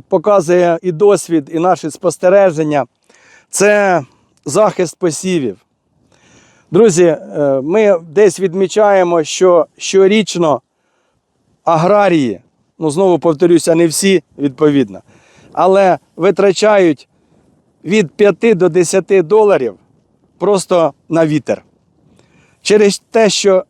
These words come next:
вони вносять, наприклад, інсектициди, не враховуючи економічний порог шкодочинності.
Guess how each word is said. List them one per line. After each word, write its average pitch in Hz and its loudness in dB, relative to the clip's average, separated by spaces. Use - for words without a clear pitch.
вони 190 0
вносять, 196 0
наприклад, 180 0
інсектициди, 180 0
не 180 0
враховуючи 185 2
економічний 175 -4
порог 160 0
шкодочинності. 113 -6